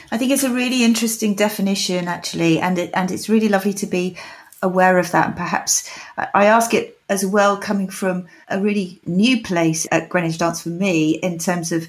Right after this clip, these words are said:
programming and curating. We don't have a lot of resources, so you do find yourself doing quite a lot of things. I'm interested in understanding this much more because I think it makes the way I support the artists I'm working with better, because I really like that clarity that you just put on those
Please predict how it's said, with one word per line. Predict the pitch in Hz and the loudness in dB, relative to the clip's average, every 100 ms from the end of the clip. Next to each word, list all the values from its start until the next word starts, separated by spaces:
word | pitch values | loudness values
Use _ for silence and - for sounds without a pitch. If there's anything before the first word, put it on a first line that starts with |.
| - | -2
programming | 202 185 185 175 170 170 | 2 4 4 0 0 -2
and | 160 160 | -2 -2
curating. | 156 - - 165 160 160 - 160 - | -4 -10 0 2 4 2 0 -2 -2
We | 175 | -2
don't | 180 185 | 0 0
have | 180 | -2
a | 175 | -2
lot | - | -2
of | - | -2
resources, | 165 214 208 190 | -2 0 0 -2
so | - | -2
you | 185 180 | -2 0
do | 226 | 0
find | 226 208 185 | 2 2 0
yourself | 170 170 160 | 0 -2 -2
doing | - 170 160 160 - | 0 2 2 -2 -2
quite | 170 165 | -2 -2
a | |
lot | 160 165 | -6 -6
of | 160 | -6
things. | - 156 151 160 | -2 -2 0 0
I'm | 185 | 2
interested | 214 226 214 190 - 165 | 4 4 2 -2 0 0
in | 160 | 0
understanding | 165 165 160 165 160 151 151 | -2 -4 -4 -2 -2 -2 -6
this | 147 147 | -8 -4
much | 180 - | -6 -4
more | 175 156 151 | -2 -2 0
because | 165 165 175 170 | -2 0 -4 -2
I | 180 | -2
think | 185 165 | -2 -2
it | - | -4
makes | 180 175 - - _ _ | -2 -4 -8 -12 _ _
the | 180 175 | 0 2
way | 175 170 165 | 4 4 6
I | 175 180 175 | 6 4 2
support | 175 - 180 165 | -4 -4 -4 0
the | 165 | 0
artists | 165 165 - | 0 -2 -6
I'm | 170 | -4
working | 165 160 165 160 | -4 -6 -8 -8
with | 156 160 | -6 -4
better, | - 190 - - 156 151 | -2 -2 -2 -2 -2 -4
because | 165 - 226 208 | -8 -6 -2 -2
I | 202 | -2
really | 202 240 247 226 | -2 0 4 4
like | 196 170 - | 4 2 0
that | - | -10
clarity | - 175 165 170 | -2 0 0 -4
that | - 160 | -8 -10
you | |
just | 165 160 | -10 -10
put | - - | -8 -8
on | 170 | -4
those | 160 160 | -4 -6